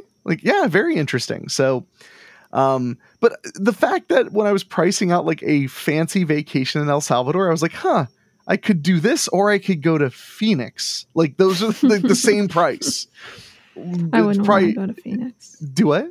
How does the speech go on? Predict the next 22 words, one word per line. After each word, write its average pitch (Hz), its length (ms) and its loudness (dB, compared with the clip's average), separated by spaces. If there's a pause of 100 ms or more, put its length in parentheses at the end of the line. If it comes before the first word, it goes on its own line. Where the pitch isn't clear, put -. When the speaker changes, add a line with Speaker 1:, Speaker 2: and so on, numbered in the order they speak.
(340)
Speaker 2:
I 226 80 2
wouldn't 196 240 2
wanna 196 240 0
go 208 120 -4
to 208 80 -4
Phoenix. 208 580 -4
Speaker 1:
Why 285 140 4
don't 359 140 -2
you 349 80 0
wanna 359 140 -2
go 339 80 0
to 330 60 0
Ph-, - 180 -8
what 160 120 4
is, 175 200 -2
what 160 120 2
does 180 140 0
Michelle 151 340 2
have 120 140 0
against 123 300 -4
Phoenix? - 680 -10
Speaker 2:
It's - 220 -4